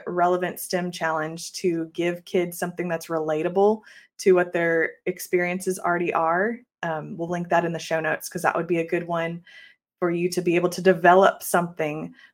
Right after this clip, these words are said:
for your kids to bring everybody access to quality stem and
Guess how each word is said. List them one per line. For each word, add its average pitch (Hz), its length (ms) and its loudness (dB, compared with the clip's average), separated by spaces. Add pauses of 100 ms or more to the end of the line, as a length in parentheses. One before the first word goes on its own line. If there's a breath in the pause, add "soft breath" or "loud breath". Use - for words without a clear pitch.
for 202 300 6
your 180 180 8
kids 160 640 -4
to 190 120 0
bring 175 520 -2
everybody 190 720 6 (220)
access 165 720 0
to 165 240 -2
quality 160 440 -4
stem 156 600 -8 (340 loud breath)
and 185 420 -4